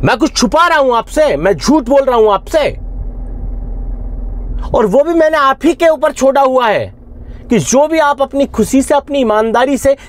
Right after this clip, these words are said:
करना चाहें, जो भी करने में आप सक्षम हो। हैं? मैं एक नंबर का ठग हूं, पहले पैसे की डिमांड रखता हूं, फिर काम करता हूं।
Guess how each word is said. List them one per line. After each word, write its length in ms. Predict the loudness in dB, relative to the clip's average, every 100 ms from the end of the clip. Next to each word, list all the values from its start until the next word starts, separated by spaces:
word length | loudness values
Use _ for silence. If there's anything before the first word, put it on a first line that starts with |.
| -8 0
करना 360 | 2 4 2
चाहें, 420 | 2 2 2 0 -4 -10 -10
जो 180 | 0 2
भी 120 | 2
करने 360 | 0 0 2 2
में 100 | 4
आप 140 | 0
सक्षम 520 | 0 -2 -2 0 2 2
हो। 280 | 2 0 -8 -18 -16 -16 -12 -12 -12 -12 -12 -12 -14 -14 -12 -10 -10 -10 -10 -8 -8 -8 -8 -8 -10 -8 -10 -10 -8 -2
हैं? 160 | -2 -2 -6 -12 -10 -10 -8 -8 -8 -8 -8 -6 -2
मैं 320 | 2 4 4
एक 140 | 2
नंबर 340 | 0 -2 0 0
का 120 | -2
ठग 280 | 0 -2 0
हूं, 120 | -4 -4 -10 -8 -8 -8 -8 -8 -10 -8 -6 -2
पहले 280 | 0 2
पैसे 320 | 0 0 0 0
की 100 | 0
डिमांड 340 | 2 2 0
रखता 200 | -2 -2
हूं, 60 | 0
फिर 180 | -2
काम 260 | 0 0 0
करता 300 | -2 -2 -4
हूं। 100 | -8